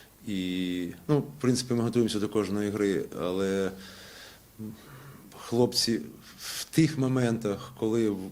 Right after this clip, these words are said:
ми виконували те, що ми напрацьовували, воно давало себе,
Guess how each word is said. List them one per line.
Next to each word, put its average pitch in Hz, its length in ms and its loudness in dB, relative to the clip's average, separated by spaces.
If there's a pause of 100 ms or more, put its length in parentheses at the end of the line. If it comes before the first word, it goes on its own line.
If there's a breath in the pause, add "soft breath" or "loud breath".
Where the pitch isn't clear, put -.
(100)
ми 104 260 0
виконували 95 640 0
те, 95 260 2
що - 180 -2
ми 98 100 -2
напрацьовували, 127 920 0 (140)
воно 110 320 -2 (320)
давало 95 400 0
себе, 87 580 -2